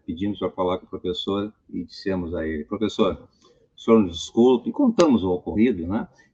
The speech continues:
E pedimos a ele, então, que, por favor, marcasse a, uma nova prova pra semana que vem. Ele nos encarou, assim, por intermináveis segundos e disse assim: "Eu não esperava outra atitude dessa turma.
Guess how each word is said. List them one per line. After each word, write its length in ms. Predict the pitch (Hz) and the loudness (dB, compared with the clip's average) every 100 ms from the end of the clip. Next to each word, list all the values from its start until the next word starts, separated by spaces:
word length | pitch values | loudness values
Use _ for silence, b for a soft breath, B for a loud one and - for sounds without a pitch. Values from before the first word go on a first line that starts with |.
| _ | _
E 80 | 117 | -4
pedimos 560 | - 110 110 143 127 107 | 0 0 4 4 4 4
a 100 | 104 | 4
ele, 180 | 117 | 4
então, 360 | 101 92 104 113 | 2 0 -2 -2
que, 260 | - 107 107 _ _ | -2 -4 -4 _ _
por 160 | - 180 | -6 0
favor, 340 | 120 104 120 | 0 2 2
marcasse 640 | 127 123 113 - - - 113 | 4 4 2 -2 -2 0 -2
a, 100 | 110 | -2
uma 180 | 117 107 | 0 2
nova 320 | 110 170 127 | 4 4 4
prova 380 | 113 120 127 120 | 2 2 4 4
pra 140 | 113 110 | 0 -2
semana 400 | 113 107 107 104 | 0 2 0 -2
que 120 | 101 | -4
vem. 300 | 82 73 - _ _ _ _ _ _ _ _ _ | -4 -10 -12 _ _ _ _ _ _ _ _ _
Ele 240 | 107 107 104 | 0 0 -2
nos 180 | 92 | -2
encarou, 640 | 101 113 98 85 101 131 107 | 0 0 0 -2 -2 -2 -2
assim, 280 | - 107 | -4 -6
por 320 | 113 85 76 _ _ _ _ - | -6 -8 -12 _ _ _ _ -20
intermináveis 960 | 90 85 107 101 92 98 127 113 101 - | -20 -4 -2 0 0 0 0 0 -4 -4
segundos 480 | 101 87 113 117 98 | -6 0 0 2 -2
e 60 | |
disse 280 | 85 107 - | -10 -12 -10
assim: 440 | 131 - 98 90 76 _ _ _ _ _ _ _ _ _ - | -10 -6 -6 -6 -8 _ _ _ _ _ _ _ _ _ -12
"Eu 160 | 98 | -4
não 180 | 107 143 | -2 -2
esperava 680 | - - 113 113 131 123 113 | -2 0 4 4 2 0 -2
outra 340 | 110 151 123 | 0 0 -4
atitude 480 | 113 - - 107 101 | -10 -10 -2 -2 -2
dessa 300 | 95 - 95 | -6 -4 -6
turma. 440 | - 90 80 69 | -6 -6 -6 -8